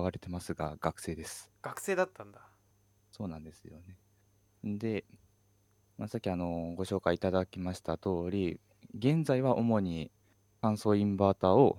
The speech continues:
Speaker 1: 制作しています。
Speaker 2: うんうん。
Speaker 1: で、まあ、Twitter見ていただいている方はわかるかもしれませんが、インバーターだけじゃなくて、まあ、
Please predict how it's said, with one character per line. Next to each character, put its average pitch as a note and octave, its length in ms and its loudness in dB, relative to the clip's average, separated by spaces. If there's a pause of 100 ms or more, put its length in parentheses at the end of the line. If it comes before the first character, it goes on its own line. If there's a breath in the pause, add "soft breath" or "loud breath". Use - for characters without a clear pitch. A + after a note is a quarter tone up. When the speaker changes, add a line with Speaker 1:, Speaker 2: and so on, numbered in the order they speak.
Speaker 1:
制 - 220 -2
作 E2+ 300 -6
し - 100 -10
て - 140 -4
い E2 160 -2
ま D#2+ 160 -8
す。 - 360 -8
Speaker 2:
う D#3 60 -12
ん - 20 -8
う C#3+ 40 -12
ん。 A#2+ 260 -16 (240)
Speaker 1:
で、 G#2+ 380 -6 (100)
ま G2 100 -8
あ、 - 40 -8
Twitter A#2 400 0
見 A#2 120 -2
て A#2+ 160 -4
い F#2+ 80 -2
た F#2+ 120 -6
だ G2+ 100 0
い G2+ 60 -6
て - 120 -8
い G#2 40 0
る G2+ 80 -8
方 G2+ 240 -2
は E2+ 60 0
わ F2 60 -4
か - 140 -6
る - 80 -8
か - 80 -8
も E2 100 -8
し - 120 -14
れ E2+ 100 -8
ま E2 140 -10
せ E2+ 140 -10
ん D#2+ 120 -10
が、 F2+ 260 -2 (120)
イ G#2 100 -4
ン A2+ 140 -4
バ A#2 100 6
ー A#2 60 2
タ A#2+ 100 4
ー A2 40 0
だ G#2+ 120 4
け A#2 540 -2 (580)
じ - 80 -6
ゃ F2 60 -2
な F2 100 -4
く - 60 -20 (100)
て、 E2+ 180 -6
ま D#2+ 220 -10
あ、 - 80 -18